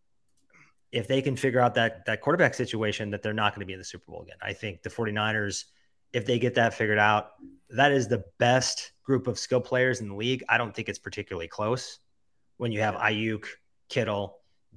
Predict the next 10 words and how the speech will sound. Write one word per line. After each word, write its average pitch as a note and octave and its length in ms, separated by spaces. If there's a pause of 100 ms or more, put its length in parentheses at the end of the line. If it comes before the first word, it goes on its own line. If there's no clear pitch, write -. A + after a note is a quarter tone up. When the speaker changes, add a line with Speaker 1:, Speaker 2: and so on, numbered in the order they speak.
Speaker 1:
Debo, G#2 580
and, F#2 220
and G#2 160
Christian G#2 300
McCaffrey. F#2 600 (440)
So, A2 540 (520)
uh, A#2+ 340
the C#3+ 240
Eagles G3 320
have, C#3+ 500